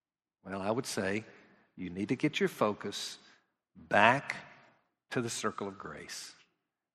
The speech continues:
The implications of the glory of the Father, the Son,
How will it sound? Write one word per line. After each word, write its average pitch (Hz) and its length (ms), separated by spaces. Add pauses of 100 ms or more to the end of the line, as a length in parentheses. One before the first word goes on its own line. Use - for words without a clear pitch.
The 101 160
implications 170 760
of 127 60
the 127 100
glory 135 380
of 123 60
the 120 80
Father, 123 380
the 110 100
Son, 98 500